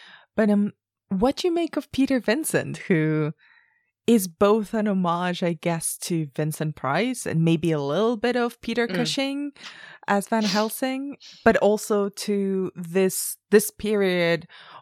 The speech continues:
Speaker 1: of horror hosts that kind of existed during, well, for decades in America. And there was kind of nationwide and very local horror hosts who became,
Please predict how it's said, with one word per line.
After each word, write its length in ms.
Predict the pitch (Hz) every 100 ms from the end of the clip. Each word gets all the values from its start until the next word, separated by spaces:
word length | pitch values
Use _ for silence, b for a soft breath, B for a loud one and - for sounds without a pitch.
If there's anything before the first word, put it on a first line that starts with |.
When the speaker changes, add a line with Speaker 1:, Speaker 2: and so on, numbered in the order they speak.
| B
Speaker 1:
of 240 | 180 170 156
horror 380 | - 180 233 285
hosts 720 | 285 320 381 - - - - -
that 340 | - 175 165 -
kind 140 | 185
of 80 | 175
existed 460 | 165 - - 190 160
during, 420 | 175 170 165 156 -
well, 180 | 196
for 200 | 160 180
decades 580 | 160 - 175 - - -
in 60 | 147
America. 560 | 147 220 180 139 82 -
And 320 | 160 151 143 147 _ _
there 140 | 165 147
was 120 | 139
kind 160 | 151 143
of 40 |
nationwide 680 | 180 247 247 226 226 220 180
and 120 | 156
very 200 | 151 151
local 500 | 147 147 220 233 214
horror 300 | - 208 202
hosts 380 | 202 196 196 -
who 80 | 165
became, 640 | 156 - 160 160 156 156